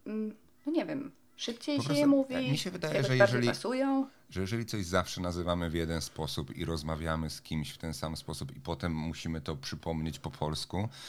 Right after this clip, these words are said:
Speaker 2: to ja nie zawsze jestem w stanie sobie, wiesz, przetłumaczyć to, bo w głowie, w głowie my nie tłumaczymy już na,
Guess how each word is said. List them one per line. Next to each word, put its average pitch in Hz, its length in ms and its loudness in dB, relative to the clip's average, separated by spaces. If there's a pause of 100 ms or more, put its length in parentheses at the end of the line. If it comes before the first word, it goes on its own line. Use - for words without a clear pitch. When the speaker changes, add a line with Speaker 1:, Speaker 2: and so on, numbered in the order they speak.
(160)
Speaker 2:
to 85 80 -6
ja 87 120 -2
nie 92 140 2
zawsze 82 520 -2
jestem 78 360 -4
w - 40 -8
stanie 73 320 -2
sobie, 73 440 -4
wiesz, 69 240 -4
przetłumaczyć 73 640 -6
to, 71 100 -10
bo 78 100 -4
w 92 80 -6
głowie, 113 400 0 (400)
w 92 40 -14
głowie 120 260 2
my 113 120 4
nie 107 100 2
tłumaczymy 90 520 0
już 67 400 -4
na, 69 180 2